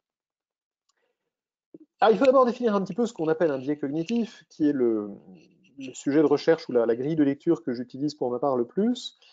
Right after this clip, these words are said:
Un biais cognitif, c'est en fait une manière de se tromper systématique. Alors, on a des manières de se tromper qui sont aléatoires, on a des manières de se tromper où on se trompe une fois et on en tire les leçons, mais on a aussi des manières de se tromper où on va avoir tendance à faire toujours les mêmes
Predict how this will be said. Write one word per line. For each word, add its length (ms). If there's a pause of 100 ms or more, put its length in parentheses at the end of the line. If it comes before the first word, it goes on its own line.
(520)
Un 100
biais 200
cognitif, 440
c'est 180
en 80
fait 260
une 140
manière 400
de 80
se 120
tromper 580 (640)
systématique. 880 (100)
Alors, 200
on 100
a 80
des 100
manières 300
de 80
se 60
tromper 340
qui 100
sont 220
aléatoires, 680
on 80
a 80
des 120
manières 260
de 100
se 80
tromper 320
où 140
on 20
se 80
trompe 240
une 120
fois 180
et 60
on 120
en 60
tire 180
les 100
leçons, 280
mais 100
on 100
a 60
aussi 260
des 100
manières 240
de 100
se 60
tromper 340
où 220
on 40
va 140
avoir 280
tendance 360
à 40
faire 200
toujours 380
les 100
mêmes 180